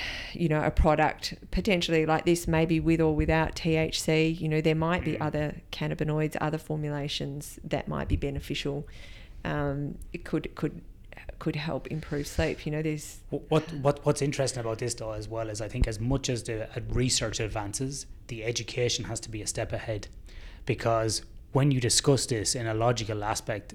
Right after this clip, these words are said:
Speaker 2: in a logical manner with people, what's really interesting when you talk about, oh, the benefits of C B D, all they're thinking is you're telling people to smoke dope, right? That's what they, that's what they hear,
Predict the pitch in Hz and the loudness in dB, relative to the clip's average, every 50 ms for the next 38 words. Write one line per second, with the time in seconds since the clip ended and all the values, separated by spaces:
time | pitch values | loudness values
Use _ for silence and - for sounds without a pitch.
0 | - - 123 117 117 127 131 120 110 117 113 113 113 110 104 98 - - 113 110 | -6 -4 0 2 4 4 4 4 4 2 0 2 0 0 -2 -2 0 2 0 0
1 | 107 - 95 90 - - - - - - - - - - - - - - - - | 0 -2 -8 -8 -10 -14 -16 -20 -20 -20 -20 -20 -20 -20 -20 -20 -20 -18 -18 -18
2 | - - - 113 104 - 117 120 135 139 127 120 120 123 - 117 110 - 113 98 | -14 -6 -4 -2 -2 0 4 6 6 8 8 6 2 2 2 2 0 0 -2 -2
3 | 98 117 110 101 113 110 104 - - 127 113 107 - - 143 139 127 - - - | 0 0 0 0 0 -2 -2 0 2 2 2 4 6 8 8 8 8 4 0 -4
4 | 120 - - - 127 117 107 113 107 117 113 104 92 - - 147 135 147 143 139 | -2 -2 0 0 0 0 0 0 0 0 0 0 -2 -2 4 6 8 10 10 8
5 | 135 117 - 131 127 113 113 110 110 107 - - - - - - - - 117 - | 6 6 6 6 6 6 4 4 4 2 2 0 -4 -8 -14 -6 0 0 2 4
6 | - 131 113 101 - 120 117 110 - - 127 117 107 95 - - - - - - | 4 4 6 6 6 6 4 2 2 4 4 4 2 0 -4 -12 -16 -6 2 4
7 | 127 113 95 90 - - 117 107 104 127 135 - - - - - - - - - | 4 4 4 2 -4 -2 -2 0 0 0 -2 -4 -10 -16 -16 -16 -18 -16 -16 -10
8 | - - 151 151 - - 165 156 139 156 143 139 - 156 147 - 175 165 165 131 | -2 2 2 2 4 6 6 8 8 8 8 8 6 6 8 8 8 8 8 8
9 | - 165 156 127 98 95 - | 8 8 4 4 4 0 -8